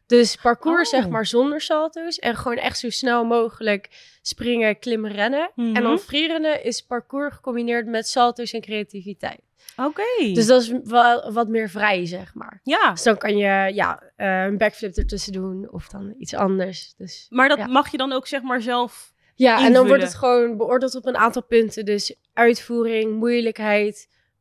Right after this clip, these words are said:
Speaker 1: connectie, dat soort dingen word je dan op beoordeeld, zeg
Speaker 2: Ja,
Speaker 1: maar.
Speaker 2: ja, ja.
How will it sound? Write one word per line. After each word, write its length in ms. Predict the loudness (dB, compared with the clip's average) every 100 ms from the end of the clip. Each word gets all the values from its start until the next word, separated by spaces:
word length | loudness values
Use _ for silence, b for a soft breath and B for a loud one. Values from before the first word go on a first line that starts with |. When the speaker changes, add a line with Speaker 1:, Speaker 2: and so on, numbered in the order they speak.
| 0
Speaker 1:
connectie, 760 | 2 2 0 -6 -8 -8 -10 -4
dat 220 | -2 -2
soort 160 | -2 -2
dingen 200 | -2 -4
word 140 | -8
je 60 | -4
dan 200 | -4 -4
op 140 | -8
beoordeeld, 440 | -8 -10 -10 -14 -14
zeg 140 | -6
Speaker 2:
Ja, 160 | -4 -2
Speaker 1:
maar. 120 | -2
Speaker 2:
ja, 80 | -6
ja. 400 | -6 -8 -8